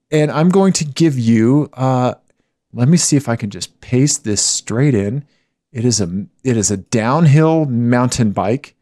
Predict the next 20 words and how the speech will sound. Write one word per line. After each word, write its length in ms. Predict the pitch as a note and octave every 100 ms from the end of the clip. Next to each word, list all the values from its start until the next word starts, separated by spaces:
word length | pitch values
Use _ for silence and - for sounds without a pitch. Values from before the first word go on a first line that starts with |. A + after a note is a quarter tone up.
| _ _ _ _ _
from 720 | - D3+ C#3+ B2+ C#3 E3+ E3+ _ _ _ _ _ _ _
Commensal. 760 | - C3 C3+ D3 - F#2 G#2+ D#3 _ _ _ _ _ _
I 60 | G#2
hope 180 | G2+ F#2+
I'm 140 | A2+
saying 260 | - F2 F2
it 100 | -
right, 300 | F2+ G#2 - _ _ _ _
but 100 | A#2
it's 220 | C3 -
a 100 | G2 -
pretty 600 | - - - C3 C3+ C#3
slick 480 | A#2+ - A#2+ A#2 -
downhill 480 | G#2 G2 G#2 G#2 G#2+ -
bike 280 | A2+ B2+ B2
called 180 | - A#2+
the 60 | G#2+
Supreme 440 | - - D#3 A#2
Downhill 440 | B2 A2+ A2+ G#2+ G2+
twenty-nine. 760 | - C3 B2+ B2+ B2+ D#3+ A#2